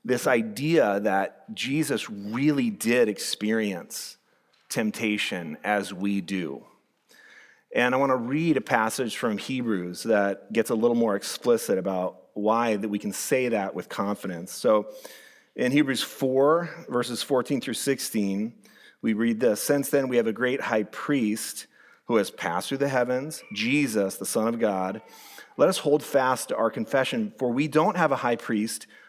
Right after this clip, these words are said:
who is unable to sympathize with our weaknesses, but we have one who in, who in every respect has been tempted and tested as we are, yet without sin.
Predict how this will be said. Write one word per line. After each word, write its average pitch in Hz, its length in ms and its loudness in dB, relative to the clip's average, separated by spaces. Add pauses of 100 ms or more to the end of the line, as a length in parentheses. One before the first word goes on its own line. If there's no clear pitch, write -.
who 147 80 2
is 131 160 4
unable 143 480 4
to 131 140 -6
sympathize 127 880 0
with 104 160 -4
our 104 120 2
weaknesses, 95 840 -6 (600)
but 156 140 6
we 165 100 4
have 147 160 6
one 139 360 2
who 139 240 2
in, 127 200 0
who 131 220 -2
in 120 120 0 (160)
every 156 600 4
respect 131 800 0
has 110 200 -2
been 101 240 0
tempted 123 500 -2
and 120 140 0
tested 104 460 -2
as 95 260 -4
we 95 280 -2
are, 67 320 -6 (520)
yet 110 200 4
without 101 360 0
sin. 85 440 -4